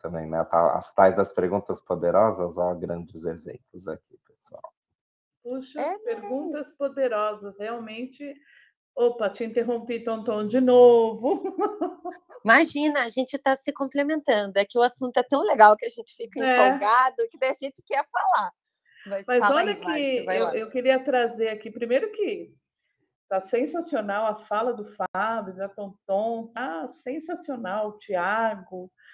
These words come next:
Speaker 2: Agora, tem um comentário do Fábio aqui que eu queria trazer. É, eu não entendi a sigla M N O, mas é Mix Leader.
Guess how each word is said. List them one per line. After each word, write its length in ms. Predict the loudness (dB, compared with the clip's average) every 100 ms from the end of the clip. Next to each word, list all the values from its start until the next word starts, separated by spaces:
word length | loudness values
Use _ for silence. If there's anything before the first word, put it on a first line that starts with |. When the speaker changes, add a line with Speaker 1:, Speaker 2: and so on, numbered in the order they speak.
| -20 -20 -10
Speaker 2:
Agora, 300 | -2 2 4
tem 240 | 2 -2 -10
um 100 | -8
comentário 680 | -4 -4 -2 0 0 0 -6
do 120 | -10 -10
Fábio 480 | -4 -2 -2 -2
aqui 520 | -6 -6 -8 -8 -8 -12
que 100 | -12
eu 40 |
queria 340 | -12 -8 -6 -4
trazer. 640 | 0 0 0 2 2 0 -10 _ _ _ _ _ _ -20 -18 -6
É, 320 | -2 -2 -2
eu 60 | 0
não 80 |
entendi 480 | 0 2 -2 -2 0
a 80 | 0
sigla 500 | 0 -6 -6 0 0
M 240 | 0 -4
N 280 | -4 -4 -4
O, 360 | 0 2 0 -6 _
mas 320 | -10 -6 -6 -4
é 100 | -4
Mix 380 | -2 -2 -4 -6
Leader. 500 | -6 -2 -2 -2 -4